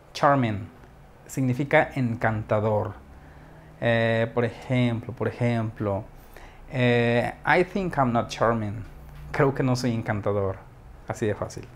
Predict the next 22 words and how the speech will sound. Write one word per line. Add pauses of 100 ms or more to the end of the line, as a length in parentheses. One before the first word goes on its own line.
(280)
Polite (560)
Polite (180)
significa
político, (220)
pero
no
como
político
de
cualquier
persona
que
es
política,
que
simplemente
se
mete
a
la
política,
no.